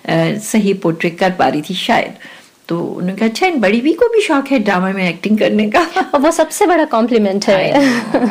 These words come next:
Speaker 1: I know, that is।
Speaker 2: तो, अ, आपका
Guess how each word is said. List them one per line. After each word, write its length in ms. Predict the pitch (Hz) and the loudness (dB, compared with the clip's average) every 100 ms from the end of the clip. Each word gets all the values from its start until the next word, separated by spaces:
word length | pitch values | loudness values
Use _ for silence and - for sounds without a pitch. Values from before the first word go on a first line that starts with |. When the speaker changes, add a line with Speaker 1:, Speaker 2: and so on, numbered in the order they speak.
| - | 0
Speaker 1:
I 320 | 151 151 139 | 0 0 -2
know, 260 | - - - | -10 -12 -8
that 180 | 131 | -8
is। 220 | - - 160 - - - - _ - | -8 -10 -12 -12 -14 -16 -20 _ 0
Speaker 2:
तो, 320 | 277 269 269 | 2 4 2
अ, 180 | 254 214 202 208 214 | 2 0 0 -2 -2
आपका 640 | - 349 359 440 415 415 | 0 0 -2 0 2 2